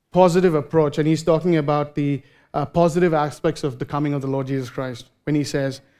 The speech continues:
"Be patient, therefore, brothers, until the coming of the Lord." James has already reminded them in, uh, chapter one, verse twelve, that for those who, uh, are steadfast, those who continue, that they will receive the crown of life. So, and so what he's doing here is, again,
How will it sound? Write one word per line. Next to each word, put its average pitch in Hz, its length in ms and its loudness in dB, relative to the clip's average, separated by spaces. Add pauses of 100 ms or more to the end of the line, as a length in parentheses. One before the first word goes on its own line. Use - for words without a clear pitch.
(260)
"Be 165 140 4
patient, 190 380 2
therefore, 156 280 0
brothers, 143 400 -2
until 143 240 -4
the 143 100 -4
coming 139 300 -6
of 127 120 -8
the 131 80 -4
Lord." 127 300 -4 (1800)
James 180 240 4
has 196 100 0
already 180 320 6
reminded 160 760 2
them 156 200 2
in, 143 240 -2
uh, 139 240 -6
chapter 156 260 -2
one, 151 220 0
verse 143 220 -4
twelve, 143 380 -2
that 139 240 -6 (200)
for 156 120 0
those 156 420 4
who, 143 420 -2
uh, 143 60 -8
are 135 320 -6
steadfast, 151 640 -2
those 143 180 -2
who 143 80 -6
continue, 143 580 -4 (360)
that 131 200 -4
they 147 120 4
will 156 100 2
receive 147 420 0
the 143 80 -4
crown 139 300 -6
of 131 160 -10
life. 135 180 -2
So, - 100 -4
and 160 100 0
so 202 100 4
what 202 180 4
he's 220 280 0
doing 185 400 2
here 175 180 4
is, 160 100 0
again, 160 300 0